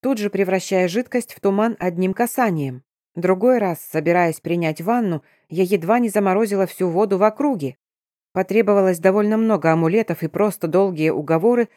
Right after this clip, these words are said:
чтобы иметь возможность хоть как-то жить привычной жизнью в ожидании знакомства с этим сероглазым чудом.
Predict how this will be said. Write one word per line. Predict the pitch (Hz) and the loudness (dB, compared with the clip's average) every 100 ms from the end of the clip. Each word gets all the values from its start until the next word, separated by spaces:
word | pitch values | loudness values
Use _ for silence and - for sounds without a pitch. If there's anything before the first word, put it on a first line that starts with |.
| - | -20
чтобы | - 214 196 | -4 0 2
иметь | 202 196 | 2 0
возможность | 180 175 196 240 180 160 - | 0 0 0 -2 -2 -8 -6
хоть | 202 - | -8 -4
как-то | 190 - 165 | -4 -2 -2
жить | 160 180 | -4 -4
привычной | 156 160 175 165 165 | -2 0 -2 -2 -2
жизнью | 214 233 170 160 - _ - | 0 0 0 -2 -4 _ -6
в | 175 | -2
ожидании | 185 180 196 185 170 | -2 0 0 0 -2
знакомства | 156 170 214 233 202 151 | -2 -2 0 -2 -2 -6
с | 160 | -6
этим | 220 185 170 | -6 -6 -6
сероглазым | 180 170 151 175 175 190 190 | 0 0 0 0 -2 -4 -6
чудом. | - 233 151 131 131 | -6 -6 -4 -8 -12